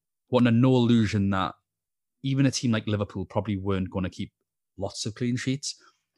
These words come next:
but they got in, you know, three of their back four for attacking returns. I think Ramos is equally as likely as any of them to get an attacking return because he takes penalties and his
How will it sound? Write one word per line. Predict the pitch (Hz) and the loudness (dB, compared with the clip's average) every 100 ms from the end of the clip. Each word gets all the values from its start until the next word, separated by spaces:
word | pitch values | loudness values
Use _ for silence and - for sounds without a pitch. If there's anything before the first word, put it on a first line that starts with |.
| _ _ | _ _
but | - - | -6 -4
they | 107 | 0
got | 113 110 | 0 2
in, | 110 104 101 98 _ _ _ _ _ | 0 0 -2 -4 _ _ _ _ _
you | 107 | -8
know, | 95 | -8
three | - - 117 | -8 -4 -2
of | 107 | 0
their | 95 104 | 0 -2
back | 98 92 - | 0 -4 -6
four | 101 85 87 - _ _ _ _ _ | -8 -6 -8 -12 _ _ _ _ _
for | - 101 92 92 | -6 -2 0 -2
attacking | 98 - 110 - 117 | -6 -2 -2 -2 -4
returns. | 120 113 131 147 165 - _ _ _ _ _ _ _ _ _ _ _ - | -4 0 0 0 -4 -12 _ _ _ _ _ _ _ _ _ _ _ -4
I | |
think | 113 139 123 | 2 4 4
Ramos | 127 156 110 | 4 2 0
is | 113 | 0
equally | 131 131 131 | 0 -2 -2
as | 117 | 2
likely | 123 123 107 | 0 0 -2
as | 101 | 2
any | 117 123 | 4 4
of | |
them | 117 113 | 4 2
to | 104 | 0
get | 101 | -2
an | 92 | -2
attacking | 101 - 107 104 | -4 -4 -4 -4
return | 95 - 95 | -2 -2 -2
because | 90 - 98 | -2 -2 -4
he | 98 | -2
takes | 101 - | -4 -6
penalties | - 107 98 95 85 - _ - | -2 -2 -2 -4 -8 -12 _ -4
and | 107 101 | -4 -2
his | 107 - | -6 -8